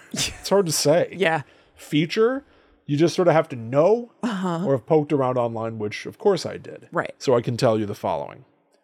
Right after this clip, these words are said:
Speaker 1: Door. Hidden dead kid face on the door. One of the
Speaker 2: Mm-hmm.
Speaker 1: Rustin Parr kids. Rustin Parr is also in the movie. He's another one of the secrets. Rustin Parr is on the convenience store floor. He looks up, he
Speaker 2: Yeah,
Speaker 1: says,
Speaker 2: yeah, yeah.
Speaker 1: "I'm finished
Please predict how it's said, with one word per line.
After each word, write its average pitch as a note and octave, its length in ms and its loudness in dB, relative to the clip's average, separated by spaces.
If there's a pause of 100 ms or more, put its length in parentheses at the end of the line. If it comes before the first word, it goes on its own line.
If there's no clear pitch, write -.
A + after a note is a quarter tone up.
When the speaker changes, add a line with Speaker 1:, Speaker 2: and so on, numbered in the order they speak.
(140)
Speaker 1:
Door. C3+ 420 2 (420)
Hidden F#3+ 320 0
dead D#3 260 2
kid D3 240 2
face B2+ 260 2
on A#2+ 120 -6
the A2 80 -6
door. G#2 300 -8
One - 180 0
of A#2 60 0
the A#2+ 80 2
Speaker 2:
Mm-hmm. A#2 80 2
Speaker 1:
Rustin B2 280 2
Parr C#3+ 220 4
kids. D3+ 240 -2
Rustin B2+ 240 2
Parr G#2 160 -4
is G2 80 -10
also G2+ 240 -10
in G2+ 80 -12
the G2 60 -12
movie. F3 300 0
He's C3 200 0
another C#3 260 2
one A2 160 -8
of G#2 60 -16
the G#2 80 -12
secrets. G2+ 440 -12 (320)
Rustin D3+ 340 0
Parr C#3+ 200 4
is C#3 80 0
on C3+ 120 0
the C3 60 -4
convenience B2 500 -4
store A2+ 220 0
floor. C#3 520 2 (220)
He C3 80 -4
looks C3 260 2
up, B2+ 100 2
he A#2+ 60 0
Speaker 2:
Yeah, G#3+ 160 4
Speaker 1:
says, F#3+ 60 2 (120)
Speaker 2:
yeah, D3+ 200 -2
yeah. D3+ 140 0
Speaker 1:
"I'm D3+ 100 0
finished D#3 680 -2